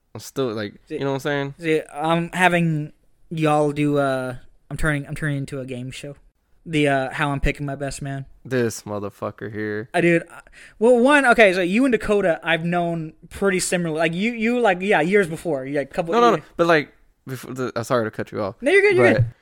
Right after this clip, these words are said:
Speaker 1: honestly, if you had picked Dakota, like, if you, like, say you get, you're about to, if you're gonna get married and stuff, and you pick Dakota, I wouldn't get hu-, butthurt about it.
Speaker 2: No, I'm saying, but I don't want anyone to, 'cause Ryan wants to be best man too. <laughs>
Speaker 1: Yeah, but s-, like, but I th-, me and Ryan will both understand though, 'cause, like, you and Dakota have,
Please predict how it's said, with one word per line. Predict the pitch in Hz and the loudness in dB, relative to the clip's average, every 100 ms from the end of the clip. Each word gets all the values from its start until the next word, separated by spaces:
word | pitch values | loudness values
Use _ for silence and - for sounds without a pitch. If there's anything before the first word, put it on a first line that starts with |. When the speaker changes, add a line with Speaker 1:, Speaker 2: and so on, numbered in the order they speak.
| - | 0
Speaker 1:
honestly, | 139 180 175 185 | 2 2 2 0
if | 160 | 2
you | 160 | 2
had | 156 131 | 2 2
picked | 147 151 | -2 0
Dakota, | 147 156 160 175 170 - - | 0 0 2 0 -4 -12 -6
like, | 135 135 | -4 -2
if | |
you, | 143 | 0
like, | 135 127 | 0 0
say | 143 | 0
you | 143 139 | 0 0
get, | 139 123 | -2 -2
you're | 131 | 0
about | 127 123 | 0 -2
to, | 123 | -6
if | 131 | -6
you're | 127 | -4
gonna | 127 | -2
get | 123 | -2
married | 117 | -2
and | 117 | -4
stuff, | - 117 | -4 -4
and | |
you | 123 | -4
pick | - 120 | -6 -6
Dakota, | 117 127 107 | -2 0 0
I | 151 | 0
wouldn't | 190 139 | -2 -2
get | 117 | -4
hu-, | 120 | -6
butthurt | 107 107 113 117 | -8 -6 -6 -6
about | 117 | 0
it. | 294 | 4
Speaker 2:
No, | 339 | 6
I'm | |
saying, | 330 254 | 6 4
but | 247 | 6
I | 247 | 6
don't | 277 | 4
want | 254 - | 2 0
anyone | 220 233 196 175 | -2 0 0 0
to, | 190 147 147 | 0 0 -2
'cause | 175 | -4
Ryan | 160 175 220 233 202 175 _ | -2 0 2 2 0 -4 _
wants | 208 165 190 196 - | -6 -2 0 0 -2
to | 180 | -2
be | 175 | 2
best | 175 165 | 4 2
man | 175 170 | 0 0
too. | 160 - - 208 - | -2 -4 -2 -2 -2
<laughs> | 185 - | -8 -2
Speaker 1:
Yeah, | 165 | -2
but | 156 | 0
s-, | 151 - - | -2 -6 -4
like, | 151 147 - _ - - - | -2 -2 -6 _ -20 -16 -2
but | 156 | 2
I | 175 | 2
th-, | 117 | -2
me | 147 185 208 | -2 2 2
and | 170 | 4
Ryan | 160 160 | 4 2
will | 139 | 2
both | 139 139 | 0 0
understand | 127 117 - 127 127 | -2 -4 -4 -4 -2
though, | 123 | -2
'cause, | 139 127 | -2 -2
like, | 123 | 0
you | 139 | 0
and | 165 | 0
Dakota | 147 147 139 135 | 0 0 2 2
have, | 117 | -2